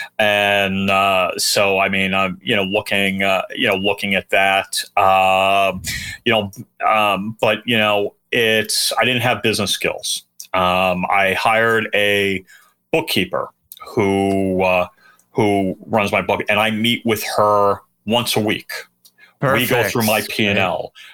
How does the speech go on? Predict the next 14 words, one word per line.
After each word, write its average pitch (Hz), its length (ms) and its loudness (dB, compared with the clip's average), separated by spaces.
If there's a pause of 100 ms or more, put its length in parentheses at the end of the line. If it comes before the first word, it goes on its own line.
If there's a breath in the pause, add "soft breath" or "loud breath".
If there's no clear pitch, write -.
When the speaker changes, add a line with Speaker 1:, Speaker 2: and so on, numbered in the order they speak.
(140 loud breath)
Speaker 2:
Right. 104 180 -2
Speaker 1:
We 135 100 2
Speaker 2:
Yeah. 131 100 -2
Speaker 1:
go 123 200 0
through, 110 840 0 (380 loud breath)
we 117 240 0
go 120 260 0
through 110 800 0 (360 soft breath)
candidates 120 460 0
in 120 60 0
the 107 80 0
pipeline, 107 680 0 (840)
you 117 160 2
know, 104 300 2